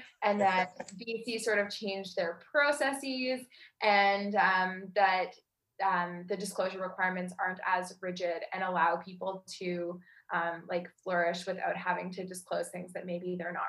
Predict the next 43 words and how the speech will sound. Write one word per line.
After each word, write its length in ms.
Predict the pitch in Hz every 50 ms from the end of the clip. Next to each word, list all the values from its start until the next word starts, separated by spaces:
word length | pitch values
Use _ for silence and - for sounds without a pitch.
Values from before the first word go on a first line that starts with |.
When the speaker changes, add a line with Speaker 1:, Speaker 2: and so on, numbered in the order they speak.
| - -
Speaker 1:
ready 440 | 139 - 170 165 160 165 175 - _ _ _ _ -
to 100 | - 214
talk 280 | 190 185 170 170 175
about 240 | - - - - -
yet. 340 | - - - - - - - _ _ _ _ _ _ _ _ _ _ _
Speaker 2:
Yeah, 560 | 208 220 233 240 233 208 156 131 113 90 - -
it's, 380 | 120 - - - - - - - -
it's 180 | 170 170 -
an 140 | 220 220 214 139
interesting 520 | 170 185 - 247 240 233 - - 220 208
space. 580 | - - - - 151 151 156 147 - - - -
And, 240 | 120 127 131 123 135
um, 380 | 135 131 131 127 131 127 127 - - _ _ _ _ _ _ _ _ _ _ _ _ -
I 120 | 165 170
sort 240 | 165 - - 190 185
of, 240 | 196 190 - - - -
you 120 | 165 165
know, 80 | 151 135
I 160 | - 143 165
was 160 | 180 196 -
lucky 280 | 151 135 - - - 151
I 100 | 131 143
had 180 | 143 143 139
a 40 | 139
really 360 | 139 135 139 143 143 147 143
good, 600 | 139 - - 143 143 139 135 135 131 127 127 - - - - - - - _ _ _ _ - - -
um, 460 | 139 135 131 123 113 113 107 117 123
sort 220 | - - - 127 123
of 40 | 127
mentor 580 | 123 113 - - - 123 117 117 117 110 104
in 140 | - 113 113
the 80 | 110 -
early 240 | - 113 110 110
days, 560 | 110 117 117 110 104 104 104 107 - - - - - - - - _ - - -
um, 200 | 123 117 117 117
a, 120 | 113 110 - -
a 100 | 107 110
woman 240 | 117 120 117 113 113
named 280 | 110 107 110 107 107
Linda 220 | 113 117 113 113 104
Hogg 480 | - - 117 107 104 107 107 104 -
out 180 | 92 98 101 110
of 80 | 104